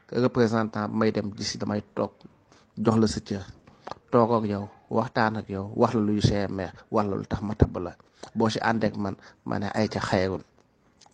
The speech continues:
Noonu lay doxalee. Léegi nag, j'ai fait un agenda boo xam ne dañuy toog chaque week-end, maanaam vendredi, samedi ak dimanche, dañuy installer des cellules dans tout Dakar, dans tout Dakar.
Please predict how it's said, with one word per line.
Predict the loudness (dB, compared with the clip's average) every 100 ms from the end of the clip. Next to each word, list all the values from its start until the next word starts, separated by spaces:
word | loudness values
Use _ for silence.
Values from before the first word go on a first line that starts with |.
| _
Noonu | -2 2
lay | 2 0
doxalee. | -4 -4 -6 -8 _ -20 -14 -12 6
Léegi | 8 8 6
nag, | 0 -4 _ _ _ -20 -20 _ -16
j'ai | -6 -4
fait | 2 4
un | 4
agenda | 4 4 2 2 0 -2 -10 _ _ _
boo | 2 4
xam | 6 2 0
ne | -4
dañuy | -4 -2 -2
toog | -2 -4 -6 _ _ _ _ _ _
chaque | -10 -4 -4 -2
week-end, | 2 2 2 -4 -6 -16 -20 _ _ -20 -6
maanaam | -2 0 0 -4 0
vendredi, | 2 4 0 -8 -14 -20 _ _
samedi | -4 0 0 -2
ak | -6 -6
dimanche, | -4 -2 -4 -4
dañuy | -4 -4 -4
installer | -4 -4 -2 -2
des | -2 -4
cellules | -2 -2 -4 -4
dans | -8
tout | -8 -14 -8
Dakar, | -8 -4 -6 -8 -16 _
dans | -6 -2
tout | 0
Dakar. | 0 -2 -6